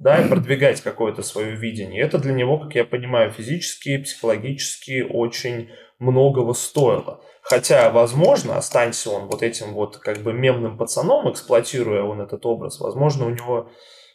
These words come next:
Speaker 1: ну, я не берусь оценивать то, какая у него жизнь, но, возможно, она была бы более сытой и более счастливой. Вот какой из
Speaker 2: Мгм.
Speaker 1: этих векторов развития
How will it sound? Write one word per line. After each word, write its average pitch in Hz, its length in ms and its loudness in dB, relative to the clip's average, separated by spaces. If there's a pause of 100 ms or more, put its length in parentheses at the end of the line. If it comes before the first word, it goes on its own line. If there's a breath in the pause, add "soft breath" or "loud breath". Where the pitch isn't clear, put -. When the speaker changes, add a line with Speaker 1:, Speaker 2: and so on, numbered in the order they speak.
(180)
Speaker 1:
ну, 160 140 6
я 139 160 6
не 143 100 6
берусь 170 320 4
оценивать 110 460 -2
то, 120 100 -4
какая 113 320 0
у - 20 -6
него 113 200 -2
жизнь, 233 240 -2
но, 120 100 0
возможно, 117 400 2
она 117 140 2
была 117 260 4
бы 113 140 -4
более 113 320 -2
сытой 196 400 -6
и 107 100 -6
более 123 240 -2
счастливой. - 760 -8 (280)
Вот 113 160 -4
какой 123 380 2
из 95 80 2
Speaker 2:
Мгм. - 80 2
Speaker 1:
этих - 240 -8
векторов - 460 -8
развития 123 680 -6